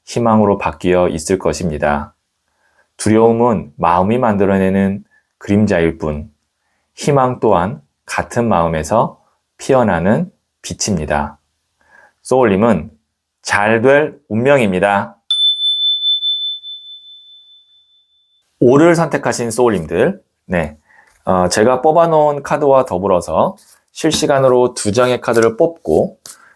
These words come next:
반드시 해결될 일 한 가지를 말씀드릴게요. 첫 번째 카드는 에이스 오브 완즈 카드가 나왔고요. 두 번째 카드는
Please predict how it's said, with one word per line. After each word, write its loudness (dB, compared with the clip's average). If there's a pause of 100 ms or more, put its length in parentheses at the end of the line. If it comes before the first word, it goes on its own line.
(200)
반드시 0 (100)
해결될 2
일 2
한 0
가지를 0
말씀드릴게요. 0 (2750)
첫 -2
번째 2
카드는 -2 (680)
에이스 2
오브 4
완즈 0
카드가 -2
나왔고요. -2
두 -2
번째 0
카드는 -4